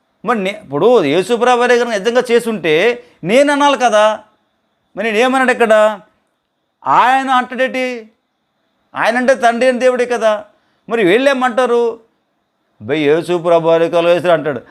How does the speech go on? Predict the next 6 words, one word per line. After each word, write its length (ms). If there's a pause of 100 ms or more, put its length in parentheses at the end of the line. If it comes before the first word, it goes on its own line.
(240)
మీరు 220
సోది 260
మాటలు 280
చెప్పకూడదు, 500
వాక్యం 520
చూపించండి. 480